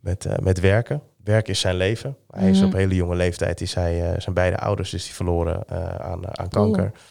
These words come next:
Speaker 1: Dus, eh, ook geen broertjes of zusjes. Dus hij heeft op een hele jonge leeftijd, eh, allemaal alleen moeten doen. En ik denk dat voor hem eigenlijk, o-, om die pijn of zo om te blokken, eh, is werk is toch zijn, zijn redding geweest. Zijn
Speaker 2: Mhm.
Speaker 1: uitweg. Dus hij is altijd heel hard gaan werken.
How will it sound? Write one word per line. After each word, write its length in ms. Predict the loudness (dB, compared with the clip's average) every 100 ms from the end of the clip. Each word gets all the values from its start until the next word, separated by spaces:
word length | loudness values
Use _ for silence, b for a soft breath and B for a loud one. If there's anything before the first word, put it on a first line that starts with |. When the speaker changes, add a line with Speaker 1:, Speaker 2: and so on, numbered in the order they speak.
| B B B
Speaker 1:
Dus, 280 | -6 -4 -2
eh, 220 | 0 0 -2
ook 160 | 0
geen 160 | 2 4
broertjes 280 | 4 2 -2
of 60 | -2
zusjes. 380 | -2 0 0 0
Dus 160 | -2
hij 100 | 0
heeft 200 | -2 -2
op 80 | -2
een 60 | 2
hele 220 | 2 2
jonge 200 | 0 2
leeftijd, 580 | 2 0 0 0 0 -2
eh, 80 | -2
allemaal 280 | 0 0 0
alleen 260 | 0 2 2
moeten 220 | 0 -4
doen. 200 | -6 -10 B B B B
En 100 | -2
ik 120 | 0
denk 160 | 2 2
dat 200 | 2 2
voor 140 | 2
hem 220 | 6 6 4
eigenlijk, 560 | 2 2 2 0 -2 -8
o-, 360 | -6 -6 -10 _ -20 _ _ -20 _
om 180 | -20
die 120 | -20 -10
pijn 300 | -4 -2 0
of 80 | 0
zo 220 | 2 2
om 180 | 2 -4 -8 -10
te 80 | 0
blokken, 480 | 4 4 4 -2 -2 B B B
eh, 300 | -8 -4 -4 -4
is 360 | -8 -8 -6
werk 300 | 0 2 2
is 120 | -2 -6
toch 160 | -4
zijn, 280 | -2 0 2
zijn 160 | 4 4
redding 480 | 4 4 2 0
geweest. 500 | -2 -2 0 -2 -4 -2
Zijn 180 | 2 2
Speaker 2:
Mhm. 80 | 2
Speaker 1:
uitweg. 460 | 0 0 -4 -6 -10
Dus 100 | -8
hij 100 | -6
is 60 |
altijd 200 | -2 2
heel 180 | 2 2
hard 160 | 0 -2
gaan 160 | -4
werken. 400 | -2 -4 -4 -10